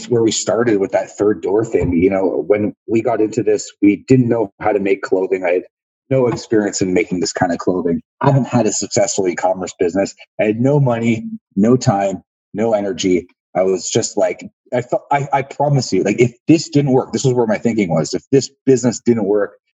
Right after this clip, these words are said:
I didn't even know what I would do after, 'cause I didn't want to go to my other business. I was so, it was just, I was done with it. And I don't even know how to write a resume, but I was gonna go to Shopify and just ask them if they'd hire me. Like, I was al-, I was almost down for the count. But, like, if you really do grind, if you do find that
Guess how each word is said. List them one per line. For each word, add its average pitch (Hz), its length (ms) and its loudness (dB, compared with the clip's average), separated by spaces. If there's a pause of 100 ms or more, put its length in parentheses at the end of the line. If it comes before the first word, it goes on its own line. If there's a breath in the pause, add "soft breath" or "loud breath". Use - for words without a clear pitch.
(160)
I 127 80 2
didn't 131 140 2
even 120 200 0
know 113 160 2
what 107 180 0
I 90 60 -2
would 90 160 -6
do 101 200 0
after, 110 260 0
'cause - 120 -6
I 92 60 -4
didn't 107 220 0
want 104 140 -2
to 92 40 -8
go 101 140 2
to 95 80 -2
my 95 120 0
other 90 200 -2
business. 90 580 -4
I 90 40 0
was 82 140 -2
so, 98 360 -2 (420)
it - 60 -2
was 104 100 2
just, 107 140 0
I 104 80 2
was 101 160 -4
done 110 260 -2
with 107 140 -2
it. 120 200 0 (560)
And 101 260 -2
I 104 160 -2
don't 131 240 0
even 131 120 0
know 123 80 0
how 120 80 -2
to 120 80 0
write 107 180 0
a 104 40 0
resume, 98 680 -2
but 107 80 -2
I - 40 0
was 101 80 -8
gonna 127 160 0
go 123 100 0
to 107 80 -4
Shopify 117 680 -2
and 92 80 -4
just 98 220 -4
ask 101 220 0
them 107 120 2
if 87 80 -10
they'd 90 140 0
hire 98 320 0
me. 78 160 -6 (300)
Like, 110 100 0
I 120 80 0
was 123 200 -2
al-, 131 220 -2
I 131 60 2
was 143 140 2
almost 135 260 -2
down 113 220 0
for 113 80 -4
the 90 80 -6
count. 107 340 -2 (560 loud breath)
But, - 160 -4
like, 123 300 -4
if 135 240 4
you 139 160 4
really 131 500 2
do 120 220 6
grind, 110 380 -2
if 92 100 -8
you 104 140 -2
do 117 160 4
find 117 360 -2
that 117 160 -2